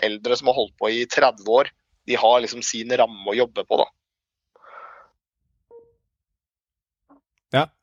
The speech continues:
Speaker 2: der kommer nok, eh, han raskt tilbake igjen. Jeg tar, jeg kan ta to ord om det, da. Eh, eh, så kan jeg slippe Håvard ordet etter det, men, eh, f-, eh, en lite oppfølgingsspørsmål til deg der, eh, Joakim. Og det er, eh,
Speaker 1: Ja.
Speaker 2: erfaring med tiden. En trener på,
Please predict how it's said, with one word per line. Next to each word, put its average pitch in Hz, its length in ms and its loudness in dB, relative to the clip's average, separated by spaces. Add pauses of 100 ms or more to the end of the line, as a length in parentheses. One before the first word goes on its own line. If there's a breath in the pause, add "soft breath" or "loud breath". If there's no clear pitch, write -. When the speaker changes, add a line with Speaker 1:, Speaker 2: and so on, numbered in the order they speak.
Speaker 2:
der 123 760 2
kommer 120 240 0
nok, 127 220 0
eh, 131 100 2
han 123 220 0 (160)
raskt 110 160 -4
tilbake 127 240 0
igjen. 151 140 -4 (340 loud breath)
Jeg 196 100 2
tar, 214 220 2
jeg 185 140 -2
kan 226 120 0
ta 220 140 2
to - 160 2 (160)
ord 143 180 6
om 160 80 0
det, 147 220 4
da. 214 160 4
Eh, 156 760 2 (220)
eh, 139 400 2
så - 80 -20
kan 151 160 2
jeg 143 80 2
slippe - 280 2
Håvard 120 360 4
ordet 123 240 2
etter 135 180 -2
det, 143 140 4
men, 175 200 0
eh, 165 200 2
f-, - 160 -6
eh, 151 180 4
en 156 80 2
lite 151 300 2
oppfølgingsspørsmål 139 880 0
til 156 80 4
deg 143 140 2
der, 127 260 0
eh, 135 640 -2
Joakim. 151 380 2 (220 loud breath)
Og 156 120 4
det 156 80 6
er, 156 200 4
eh, 147 240 4 (240)
Speaker 1:
Ja. 135 140 4 (340)
Speaker 2:
erfaring 139 760 2
med 143 180 2
tiden. 135 500 0
En 156 140 2
trener 131 340 2
på, 139 180 2